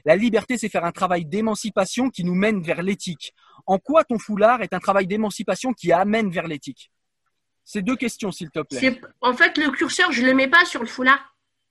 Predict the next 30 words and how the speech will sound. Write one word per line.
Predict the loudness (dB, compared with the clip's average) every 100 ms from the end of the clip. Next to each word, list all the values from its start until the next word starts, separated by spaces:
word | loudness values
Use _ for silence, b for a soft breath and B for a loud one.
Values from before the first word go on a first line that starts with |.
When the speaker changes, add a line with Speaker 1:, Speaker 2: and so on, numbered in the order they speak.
| _ -8
Speaker 2:
Je | -2
le, | 0 -2 -4
je | -6
le | -2
mets | 0 -2
sur | -2 -2
ma, | 0 -2 -4
ma, | -6 -4 -2 -2 -4 -4 -4 -6
ma | -10
Speaker 1:
Attends, | -6
Speaker 2:
personne. | 0 2
Speaker 1:
tu | 4
m'as | 4
pas | 4 2
répondu | 0 0 0 2
d'abord | 0 -2
sur | -2 0
la |
réaction. | 0 2 2 2 -4 -8 -8
C'est-à-dire | -6 -4 -4 -4
que | -6 b b _
tu... | -4 -2 -2 -4
tu, | -4 -4 -2
Speaker 2:
C'est | 2
normal. | 4 8 6 6 -4 _
Speaker 1:
tu | -2 0
expliques | 0 -2 -2 0
être | -2 0
en | 0
réaction | 0 -2 -2 -4 -4